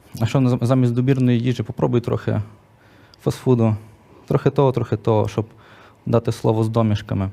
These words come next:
щоб зупинити цей ріст або дати думку. Коли в тебе появляються певні результати, плоди, і він каже: «Дивись, яке у тебе получилось», і от тут гордість. <clears throat> А гордим Бог противиться, і він, і це видаляє нас від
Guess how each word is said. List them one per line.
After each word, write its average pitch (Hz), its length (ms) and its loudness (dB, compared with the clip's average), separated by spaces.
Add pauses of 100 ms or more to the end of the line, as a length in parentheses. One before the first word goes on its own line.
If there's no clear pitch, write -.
(160)
щоб 123 320 2
зупинити 139 480 0
цей 104 240 0
ріст 95 360 -2
або 107 400 0 (600)
дати 117 220 0
думку. 110 500 0 (840)
Коли 123 220 4
в - 160 -6
тебе 120 320 0
появляються 120 760 0 (320)
певні 127 220 4
результати, 123 560 0
плоди, 117 420 0
і 113 40 2
він 110 220 0 (580)
каже: 107 220 0
«Дивись, 135 220 0
яке - 140 -2
у 104 40 -2
тебе 104 120 2
получилось», 101 680 -4
і - 20 -2
от 113 200 -4
тут 107 160 -4
гордість. 101 580 -2 (600)
<clears throat> 139 200 2
А 127 60 2
гордим 135 420 4
Бог 117 200 2
противиться, 110 680 -2 (120)
і 110 100 0
він, 113 260 0 (300)
і 117 40 0
це - 140 -2
видаляє 120 360 4
нас 104 280 -4
від 104 280 -6